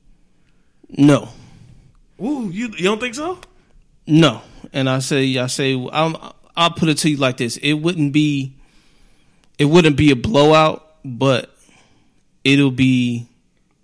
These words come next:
Speaker 1: a defensive game.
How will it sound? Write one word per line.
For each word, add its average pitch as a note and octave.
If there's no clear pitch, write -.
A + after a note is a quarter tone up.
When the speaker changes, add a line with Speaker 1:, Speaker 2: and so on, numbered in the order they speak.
Speaker 1:
a -
defensive B2+
game. A2+